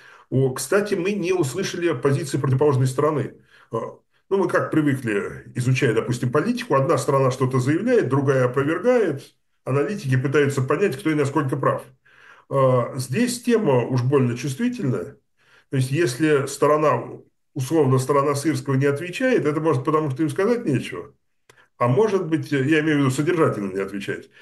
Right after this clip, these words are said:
А может быть, просто потому, что это топ-секрет, да, об этом просто нельзя говорить вслух.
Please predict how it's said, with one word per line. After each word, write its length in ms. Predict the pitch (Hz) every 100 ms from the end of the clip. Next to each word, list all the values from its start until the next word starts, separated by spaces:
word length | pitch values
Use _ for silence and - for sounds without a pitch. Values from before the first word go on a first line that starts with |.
| -
А 120 | - 127
может 280 | 196 196
быть, 160 | 170 135
просто 280 | 170 170 160
потому, 400 | 160 147 151 180
что 180 | - 151
это 720 | 135 156 143 127 113 104 101
топ-секрет, 600 | 131 123 - 156 113 -
да, 260 | 110 107 95
об 100 | 107
этом 220 | 101 98
просто 260 | 113 -
нельзя 280 | 120 139 151
говорить 280 | 107 98 -
вслух. 380 | - 135 131